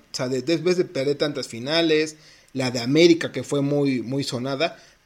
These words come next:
pero perder la, la ventaja de cuatro goles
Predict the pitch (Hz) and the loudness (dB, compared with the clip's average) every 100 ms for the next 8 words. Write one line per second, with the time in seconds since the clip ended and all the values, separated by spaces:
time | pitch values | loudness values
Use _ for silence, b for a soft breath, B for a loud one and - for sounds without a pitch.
0 | _ 151 139 143 139 147 143 156 240 311 | _ 2 4 4 4 4 4 2 0 0
1 | - - _ _ _ _ _ - 156 147 | -2 -8 _ _ _ _ _ 0 2 4
2 | 139 143 139 139 135 139 135 156 214 147 | 2 -2 -2 -2 -2 -2 0 -2 -2 -4
3 | 135 - 254 254 175 160 180 196 285 | -4 0 0 4 4 4 4 2 0